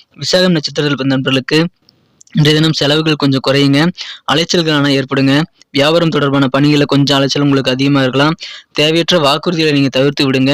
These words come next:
யாரை நம்பியும் இதை நான் செஞ்சு தரேன், அதை செஞ்சு தரேன்னு நீங்க வாக்குறுதிகள் கொடுக்காம இருந்தீங்கன்னா, இன்னைக்கு சூப்பரான ஒரு நாளா உங்களுக்கு அமையும் நண்பர்களே. கோபம் இல்லாம இருங்க. சூப்பராக உங்களுக்கு இன்றைய தினம் மாற்றி தரும்.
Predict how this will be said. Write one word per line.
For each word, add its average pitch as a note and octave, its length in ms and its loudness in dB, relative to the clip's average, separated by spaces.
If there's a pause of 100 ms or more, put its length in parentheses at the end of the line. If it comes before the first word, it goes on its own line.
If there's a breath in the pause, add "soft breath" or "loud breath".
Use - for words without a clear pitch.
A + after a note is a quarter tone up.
யாரை C#3 280 2
நம்பியும் D3 360 0
இதை C3 120 -4
நான் C3 160 -2
செஞ்சு C#3+ 180 -6
தரேன், C#3+ 240 0
அதை C3 120 -2
செஞ்சு C3+ 200 -6
தரேன்னு C#3+ 300 0
நீங்க C3 140 0
வாக்குறுதிகள் C#3 480 -2
கொடுக்காம C3+ 320 0
இருந்தீங்கன்னா, C3 300 2
இன்னைக்கு B2+ 200 -2
சூப்பரான C3+ 360 0
ஒரு B2+ 120 0
நாளா C3 180 0
உங்களுக்கு B2+ 260 -2
அமையும் B2+ 200 2
நண்பர்களே. B2+ 320 0 (580 loud breath)
கோபம் D#3 340 2
இல்லாம D#3 240 0
இருங்க. C#3 260 0
சூப்பராக C#3+ 560 0
உங்களுக்கு C3+ 480 -2
இன்றைய B2+ 220 0
தினம் C3+ 260 -2 (300)
மாற்றி C#3 320 -2
தரும். C#3 260 -2